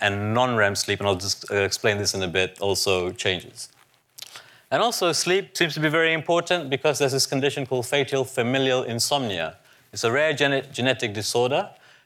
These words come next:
It, uh, results in a mutation, as far as we know, of gene encoding for prion proteins. You've probably heard of prion proteins from,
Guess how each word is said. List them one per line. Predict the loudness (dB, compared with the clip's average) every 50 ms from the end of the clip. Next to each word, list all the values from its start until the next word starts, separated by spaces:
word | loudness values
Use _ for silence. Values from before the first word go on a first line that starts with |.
| _ _
It, | 0 2 2 2 0
uh, | 0 2 2 4
results | 4 2 2 2 2 2 2 0
in | -2 0
a |
mutation, | 0 2 0 0 0 0 0 2 2 2 0 0 2 2 2 2
as | -2 0
far | 2 2 2
as | 2 0
we | 0 -2 -2
know, | 0 0 0 0 0 0 -2 0
of | 2 2 2 2 0 -2 -6 -6
gene | 0 0 0 2 0 0
encoding | 0 0 0 2 0 -2
for | -2 -4 -4
prion | -4 0 0 2 2 2 0 0
proteins. | 0 2 2 2 2 2 0 0 0 -4 -8 -10 -10
You've | -12 -4
probably | 0 0 0 2 0 0
heard | -2 -4 -4 0 2 2
of | 2 2
prion | 2 2 2 2 2 2
proteins | 0 0 0 0 -2 -4 -4 -4 -6
from, | -6 -2 0 0 0 0 -2 -4